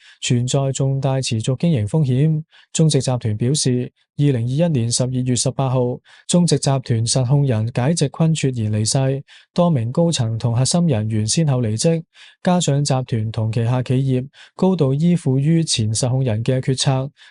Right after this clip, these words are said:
導致內部管理面臨失效狀態。集團在崗人員採取咗一系列自救措施，努力扭轉經營困境，但成效不及預期。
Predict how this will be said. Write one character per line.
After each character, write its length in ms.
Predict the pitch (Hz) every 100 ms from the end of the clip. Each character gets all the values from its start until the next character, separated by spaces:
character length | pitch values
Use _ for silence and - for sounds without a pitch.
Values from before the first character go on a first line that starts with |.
| _
導 160 | 151 151
致 240 | 160 160
內 220 | 147 139
部 200 | 135 135
管 220 | 127 147
理 160 | 175 143
面 220 | 135 131
臨 180 | 110 107
失 60 | -
效 200 | 147 123
狀 280 | 120 120
態。 360 | 123 131 127 131 - _ _
集 100 | - 139
團 200 | - 110
在 140 | 113 131 131
崗 220 | 170 170
人 140 | 113
員 200 | 110 110
採 240 | 113 - 151
取 220 | 160 160
咗 180 | 151 139
一 200 | 165 147
系 60 | 135
列 100 | 131
自 220 | - 127
救 180 | 139 135
措 180 | 143
施， 320 | 135 170 165 170 - - -
努 160 | 139
力 160 | 156 139
扭 240 | 127 156
轉 240 | 160 139 165
經 160 | 180
營 160 | 160 110
困 240 | 135 135
境， 320 | 131 127 165 165 _ -
但 180 | 147 143
成 280 | 135 117
效 200 | 113 131
不 140 | 135 170
及 60 |
預 280 | 135 131 127
期。 400 | 120 104 104 117